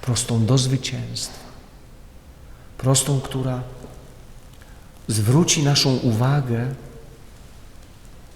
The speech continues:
na to, co do zwycięstwa prowadzi. Na uniżenie na wzór Maryi, na poniżenie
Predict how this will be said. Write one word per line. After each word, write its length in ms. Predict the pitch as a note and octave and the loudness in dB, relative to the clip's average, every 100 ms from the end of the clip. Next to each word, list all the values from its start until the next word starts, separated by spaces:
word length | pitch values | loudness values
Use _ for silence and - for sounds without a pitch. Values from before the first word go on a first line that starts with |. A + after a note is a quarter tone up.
| - - - | -20 -18 -4
na 260 | A#2+ A#2 D3 | 0 2 2
to, 200 | - C3 - | 0 -2 0
co 280 | - C#3+ C#3+ | 0 2 2
do 160 | C#3 | 2
zwycięstwa 760 | A2 G#2+ A2 - A2+ G#2 - G2 | 0 -2 -2 -2 -2 -2 -4 -10
prowadzi. 680 | - G#2 G#2+ G2 - - - - - - - - - - - - - - - - - - - - A#2 | -12 -12 -12 -14 -14 -14 -14 -16 -18 -18 -18 -18 -20 -20 -20 -18 -18 -18 -20 -20 -20 -20 -20 -10 -4
Na 180 | A#2+ A#2+ | -4 0
uniżenie 720 | D3+ D3 B2+ G#2+ G#2 G2 F#2+ F#2+ | 2 4 2 0 0 -2 -4 -6
na 100 | G2+ | -6
wzór 260 | - G#2+ G2 | -6 -4 -4
Maryi, 400 | F#2 F2+ F2+ - - - - - - - - - - - - - - | -4 -4 -8 -10 -16 -18 -18 -20 -20 -20 -18 -18 -18 -18 -20 -14 -8
na 100 | G#2+ | -6
poniżenie 800 | - D#3+ D3+ B2 C3+ C3+ G#2+ | 0 4 4 4 4 2 0